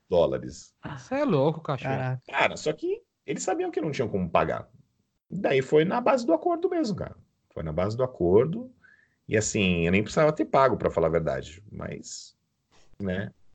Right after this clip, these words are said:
Speaker 1: foi,
Speaker 2: Nossa.
Speaker 1: foi tudo mesmo.
Speaker 2: E quanto
Speaker 1: E
Speaker 2: tempo demorou pra você pagar isso aí?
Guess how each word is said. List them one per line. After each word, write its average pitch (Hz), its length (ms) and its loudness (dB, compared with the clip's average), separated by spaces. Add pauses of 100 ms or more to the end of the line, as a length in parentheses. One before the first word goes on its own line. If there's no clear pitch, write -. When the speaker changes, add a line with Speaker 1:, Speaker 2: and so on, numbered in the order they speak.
(180)
Speaker 1:
foi, - 180 2
Speaker 2:
Nossa. 139 380 -2
Speaker 1:
foi - 200 -14 (380)
tudo 240 100 -12
mesmo. 139 340 -8 (520)
Speaker 2:
E 147 480 2 (120)
quanto 180 200 6
Speaker 1:
E - 40 -6
Speaker 2:
tempo 254 180 6
demorou 202 280 6
pra 190 100 2
você 180 180 0
pagar 160 360 4
isso 160 140 -4
aí? 208 280 -2